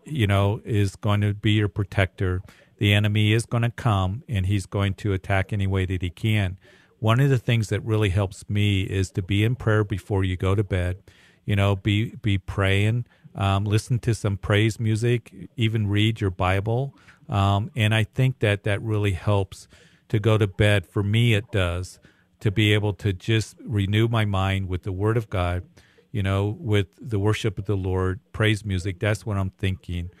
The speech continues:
And it, to me, it's just a defense, um, at any time,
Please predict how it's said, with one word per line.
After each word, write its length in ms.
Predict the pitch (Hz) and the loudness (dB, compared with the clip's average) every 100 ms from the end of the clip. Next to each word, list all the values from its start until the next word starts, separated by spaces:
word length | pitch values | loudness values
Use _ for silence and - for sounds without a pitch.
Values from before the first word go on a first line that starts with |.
| _ _ _ | _ _ _
And 240 | 110 104 | -2 -2
it, 240 | 151 - - | -2 -10 -4
to 100 | 135 | -2
me, 240 | 135 135 | 0 0
it's 160 | 110 - | -2 -2
just 240 | 107 - | -6 -4
a 60 | 98 | -4
defense, 720 | 95 - - 85 85 - - _ | -2 -4 -4 -4 -4 -12 -20 _
um, 380 | 95 92 90 - - | -2 0 -2 -6 -2
at 200 | 101 - | -2 0
any 240 | 123 139 180 | 0 0 0
time, 380 | - 80 80 | -2 -6 -6